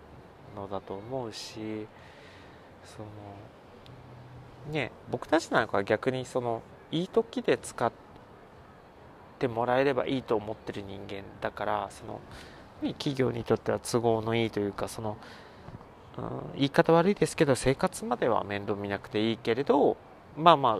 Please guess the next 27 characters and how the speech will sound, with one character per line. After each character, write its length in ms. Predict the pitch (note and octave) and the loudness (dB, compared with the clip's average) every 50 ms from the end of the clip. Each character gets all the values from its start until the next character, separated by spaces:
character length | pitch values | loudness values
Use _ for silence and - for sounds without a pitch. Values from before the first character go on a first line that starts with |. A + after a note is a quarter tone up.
| - - | -2 -6
あ、 40 | - | 0
か 100 | - E3 | 2 2
と 120 | - - | 4 4
い 40 | C#3 | 2
っ 20 | A#2 | 2
て 180 | - - E3+ D3 | 0 -2 -2 -2
人 180 | B2 B2 C3+ | 0 -2 -2
員 180 | D3 D3 C#3+ C#3 | 0 -2 -2 -4
不 80 | D3+ | -2
足 240 | D3+ D#3+ D#3 - C3+ | 2 2 2 2 0
の 80 | A2+ G#2+ | -2 -2
と 100 | G#2+ G#2 | -2 -2
こ 100 | - A#2+ | -2 -2
に 60 | A2+ | -2
は 80 | G#2+ F#2+ | -2 -4
最 220 | - - A2 G#2+ | -2 0 0 0
悪 200 | G#2+ G#2 - A2+ | 0 -2 -2 -4
入 80 | A2 G#2+ | -2 0
れ 100 | A2 G#2+ | 2 2
れ 120 | A2+ A2 | 2 2
ば 140 | G#2 G2+ G#2 | 2 0 0
い 100 | B2+ D3 | 0 -2
い 40 | C#3 | -4
み 140 | A#2 G#2+ | -6 -6
た 160 | F#2 - G#2 G2+ | 2 4 4 4
い 60 | G2 | 4
な 220 | G2 F#2+ F#2 F2+ | 0 -2 -4 -4